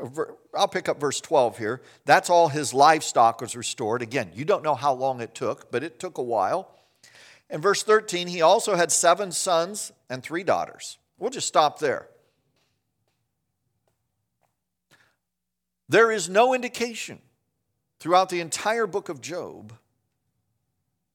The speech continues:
that he lost his wife. We have no indication throughout the entire book of Job that he took on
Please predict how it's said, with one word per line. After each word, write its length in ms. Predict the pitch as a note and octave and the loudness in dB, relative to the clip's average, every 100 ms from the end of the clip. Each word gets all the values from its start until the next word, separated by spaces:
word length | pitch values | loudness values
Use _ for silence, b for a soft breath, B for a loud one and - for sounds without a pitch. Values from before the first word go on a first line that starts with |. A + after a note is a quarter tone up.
| - | -14
that 120 | F2+ | -12
he 80 | F#2 | -10
lost 400 | F#2+ A2+ A#2 - | -6 -6 -8 -14
his 220 | A2 - | -16 -18
wife. 640 | F#2+ A#2+ G#2+ - _ _ _ _ _ _ _ _ _ _ _ _ _ _ - | -18 -18 -20 -20 _ _ _ _ _ _ _ _ _ _ _ _ _ _ -6
We 120 | B3 | 4
have 160 | A#3 G3 | 4 6
no 280 | G#3 B3 C4+ | 6 6 6
indication 840 | B3+ B3 A#3+ B3+ B3 - D3 F2+ _ _ _ _ _ _ | 4 0 2 2 2 -6 -10 -12 _ _ _ _ _ _
throughout 260 | - F#3 F#3+ | 4 6 6
the 80 | F#3 | 0
entire 340 | E3+ G3 A3 | -2 4 4
book 220 | G#3 G#3 F3+ | 4 -2 -4
of 100 | D3 | -2
Job 340 | D#3+ F3+ C#3 | 4 4 4
that 120 | C#3+ | -4
he 100 | D3+ | -8
took 240 | D#3+ - - | -10 -6 0
on 260 | D#3 C#3+ | 0 -2